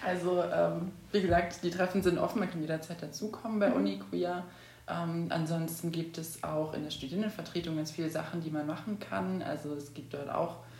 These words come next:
Speaker 1: einen riesen Projektfördertopf, den man benutzen kann, um Diversity-Projekte,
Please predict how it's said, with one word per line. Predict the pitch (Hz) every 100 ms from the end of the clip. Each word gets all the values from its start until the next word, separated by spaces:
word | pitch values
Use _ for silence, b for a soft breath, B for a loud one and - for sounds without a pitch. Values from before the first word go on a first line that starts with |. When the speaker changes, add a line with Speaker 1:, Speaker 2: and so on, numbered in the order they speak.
| B -
Speaker 1:
einen | 156 156
riesen | 180 175 165
Projektfördertopf, | - 160 - - 170 170 - 185 -
den | 160 165
man | 160 160
benutzen | 160 185 180 175
kann, | 170 165
um | 160
Diversity-Projekte, | 156 143 160 170 170 170 - 156 156 - 151 151